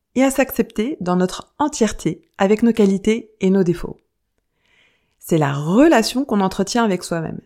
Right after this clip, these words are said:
C'est le regard, la conscience qu'on porte sur soi. C'est le socle intérieur de la confiance et de l'estime de soi.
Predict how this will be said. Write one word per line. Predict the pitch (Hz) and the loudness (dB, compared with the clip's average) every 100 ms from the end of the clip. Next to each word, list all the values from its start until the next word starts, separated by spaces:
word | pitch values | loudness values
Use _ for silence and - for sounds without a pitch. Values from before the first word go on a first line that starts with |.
| _ | _
C'est | - 175 | -8 -2
le | 160 160 | 0 0
regard, | 160 233 311 214 202 330 - - - _ | 2 4 6 6 6 2 -4 -20 -20 _
la | 170 175 | 0 0
conscience | 175 320 - 190 208 - | 2 -2 -2 -4 -4 -4
qu'on | 185 | -4
porte | 185 226 - | -2 -2 -2
sur | 185 - 330 - | -6 -4 -6 -4
soi. | - - _ _ _ _ _ _ _ _ _ - | -6 -6 _ _ _ _ _ _ _ _ _ -8
C'est | - 180 | 0 2
le | 170 | 2
socle | - 339 349 | 2 2 4
intérieur | 240 208 170 151 156 214 233 | 0 0 -2 -2 -4 -6 -4
de | 165 | 0
la | 165 165 | 2 2
confiance | 233 233 - 185 233 - _ _ _ _ | 0 -2 -2 -2 -4 -10 _ _ _ _
et | 247 | 2
de | 214 | 4
l'estime | 226 220 214 | 4 0 -4
de | 190 | -4
soi. | 170 156 147 _ | -4 -8 -10 _